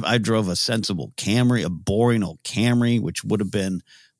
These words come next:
exactly like Christopher's talking about with one of his cars, like a shuttle, uh, you know, but not like, not even like a beautiful, you know, Lambda class shuttle, which are elegant despite being part of the Empire, right? Um, it just would have been like a freighter,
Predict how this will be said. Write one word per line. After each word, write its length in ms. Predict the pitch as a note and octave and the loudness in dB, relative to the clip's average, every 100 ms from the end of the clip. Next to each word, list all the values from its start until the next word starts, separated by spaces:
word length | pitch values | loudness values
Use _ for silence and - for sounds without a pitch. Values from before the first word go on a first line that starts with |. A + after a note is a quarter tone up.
| _ | _
exactly 720 | - E2 F2 F#2 G2+ A2 A2+ | -10 -4 0 2 2 0 2
like 340 | A2+ G#2+ G2 - G#2 | 2 2 0 -4 -2
Christopher's 360 | A2 - G#2+ | -2 0 -2
talking 240 | - G2+ G#2+ | 0 2 2
about 160 | G#2 | 0
with 100 | G#2+ | 0
one 100 | G#2 | 0
of 60 | G#2 | 0
his 140 | G2+ | -2
cars, 120 | D2 | -2
like 140 | E2+ F2+ | -4 -2
a 60 | |
shuttle, 560 | - - F#2+ G2 G2+ G2+ - - _ _ - | -2 0 2 2 2 0 -6 -20 _ _ -6
uh, 420 | D2 C#2+ C#2+ B1+ | -4 -2 -4 -8
you 160 | B1+ E2+ | -6 -6
know, 160 | D2+ | -6
but 140 | D2+ F#2+ | -6 -2
not 200 | A2+ - | 0 0
like, 260 | A#2 A2+ - | 0 -2 -2
not 220 | C3 D3 | 2 4
even 160 | C#3+ B2+ | 4 4
like 200 | A#2+ A2 | 2 2
a 40 | |
beautiful, 720 | F#2 G2+ A2+ A2 G#2+ G2+ F#2+ - | -2 0 2 2 0 0 -2 -4
you 160 | A#2 | -2
know, 180 | G#2 F2+ | -2 -2
Lambda 480 | F#2 G2 G#2 G#2+ G2 | -2 0 0 0 0
class 380 | - G#2 F#2+ - | 0 0 2 0
shuttle, 400 | - G#2+ F#2+ E2+ | 2 2 0 -4
which 180 | E2 F#2+ | -4 -2
are 220 | E2+ A#1+ | -2 -2
elegant 460 | F2 G#2+ F2+ F#2 | 0 2 2 -2
despite 320 | F2 - F2+ F2+ | -4 -2 0 2
being 160 | F#2+ | 0
part 100 | F#2+ | 0
of 80 | F2+ | -2
the 80 | F2+ | -2
Empire, 280 | F#2+ F#2 D#2 | -4 -4 -4
right? 160 | F#2 F#2 - - - | -6 -8 -16 -14 -2
Um, 420 | F#2 F#2 F2 F#2 - | 0 2 0 0 2
it 80 | |
just 180 | A2+ A#2+ | 2 4
would 140 | A#2+ A2+ | 4 4
have 60 | |
been 120 | A2 | 2
like 320 | G#2 G2+ F#2 - - | 2 0 -4 -8 -8
a 40 | |
freighter, 560 | G#2 - G#2+ A2 A2 | -4 -2 0 2 2